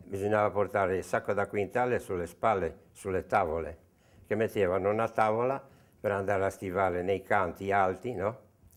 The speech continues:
Doveva salire la tavola e poi, eh, ci dava già mille lire a quei tempi là, eh. Mille lire una giornata. Eh,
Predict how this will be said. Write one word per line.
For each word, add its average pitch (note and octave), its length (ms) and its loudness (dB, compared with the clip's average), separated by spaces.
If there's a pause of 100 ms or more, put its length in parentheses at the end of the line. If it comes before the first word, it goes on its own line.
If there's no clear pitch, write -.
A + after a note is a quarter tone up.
(100)
Doveva G#2 360 -2
salire G2 480 -2
la G2 140 -2
tavola G#2+ 440 0
e - 60 -2
poi, G2 280 -2 (1500)
eh, - 260 -12
ci - 140 -16
dava G#2+ 260 2
già G2 160 -2
mille G2 320 0
lire F#2+ 300 -2
a D#2 60 -6
quei D#2+ 200 -6
tempi E2 300 -6
là, D#2+ 320 -4
eh. G2+ 80 -14 (1000)
Mille G2+ 260 0
lire G#2 300 -2
una E2+ 180 -2
giornata. F2 600 -4 (1300)
Eh, - 240 -20